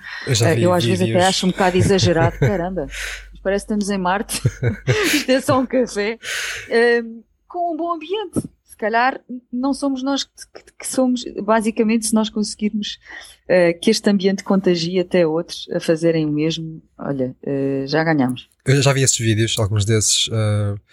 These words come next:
Speaker 1: de, de colaboradores do, do café, e eles falam muito nisso na,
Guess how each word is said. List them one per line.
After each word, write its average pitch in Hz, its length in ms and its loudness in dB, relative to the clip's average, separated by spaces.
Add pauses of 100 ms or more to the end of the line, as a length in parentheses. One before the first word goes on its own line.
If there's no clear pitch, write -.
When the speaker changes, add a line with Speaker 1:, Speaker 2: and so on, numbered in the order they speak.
(500)
Speaker 1:
de, 104 600 0
de 101 560 -2
colaboradores 107 460 2
do, 117 120 -2
do 110 120 0
café, 107 440 -2 (320)
e 123 60 -2
eles 123 100 2
falam 131 220 2
muito 131 180 -2
nisso 135 300 0
na, 131 340 0